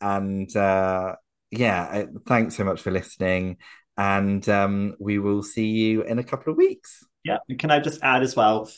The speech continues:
Speaker 2: please get your, obviously, we're now going to be doing our podcast every other week. Please get any questions that you have for us in. Doesn't matter if you send them to us today,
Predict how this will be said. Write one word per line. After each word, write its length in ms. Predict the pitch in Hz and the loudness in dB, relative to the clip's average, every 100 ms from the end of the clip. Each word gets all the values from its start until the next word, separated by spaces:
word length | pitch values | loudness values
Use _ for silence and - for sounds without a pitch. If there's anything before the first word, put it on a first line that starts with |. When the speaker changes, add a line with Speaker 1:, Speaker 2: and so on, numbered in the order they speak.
| _ | _
Speaker 2:
please 500 | - 160 160 156 147 | 2 6 6 6 0
get 480 | - - 131 - - | 0 2 2 -2 -6
your, 500 | 135 123 123 117 - | -2 2 2 2 0
obviously, 380 | 127 123 - 120 | -4 -4 -2 -2
we're 160 | 104 110 | -2 -2
now 220 | 110 110 | -2 -2
going 180 | 107 104 | -4 -6
to 80 | |
be 80 | - | -6
doing 240 | 104 101 92 | -2 0 0
our 100 | 95 | -4
podcast 500 | 107 - 95 92 - | -6 -4 -2 -2 -6
every 200 | 98 98 | -10 -6
other 220 | 98 101 | -4 -4
week. 420 | 107 135 127 - - - | -4 -4 -6 -12 -20 -8
Please 340 | 135 131 123 | -4 -4 -4
get 340 | - 107 - - | -6 -6 -6 -8
any 160 | 139 139 | -4 -4
questions 720 | - 135 - 139 127 131 131 | -2 -4 -4 -4 -2 -2 -4
that 120 | - | -6
you 160 | 117 117 | -6 -4
have 220 | 120 117 | -4 -8
for 280 | - 123 120 | -6 -2 2
us 280 | 117 117 - _ | 2 0 -6 _
in. 540 | - 123 120 120 127 127 - - - _ | -4 -2 -2 -2 -4 -6 -18 -20 -20 _
Doesn't 200 | 123 113 | -4 -2
matter 160 | 101 98 | -2 -4
if 80 | 117 | -4
you 80 | |
send 180 | 110 120 | -2 0
them 140 | 117 113 | 0 -2
to 200 | 123 120 | -2 0
us 200 | 107 - | -2 -4
today, 580 | 117 120 117 123 123 | -2 0 2 0 -4